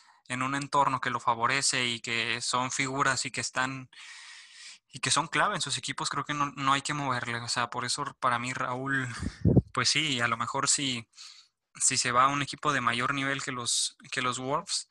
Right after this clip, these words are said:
pues a lo mejor podría hacerlo bien, o no tengo duda de que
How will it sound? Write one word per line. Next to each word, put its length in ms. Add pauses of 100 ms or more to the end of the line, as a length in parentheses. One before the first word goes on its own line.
(480)
pues 160
a 60
lo 80
mejor 280
podría 280
hacerlo 320
bien, 340
o 460
no 240
tengo 320
duda 180
de 100
que 240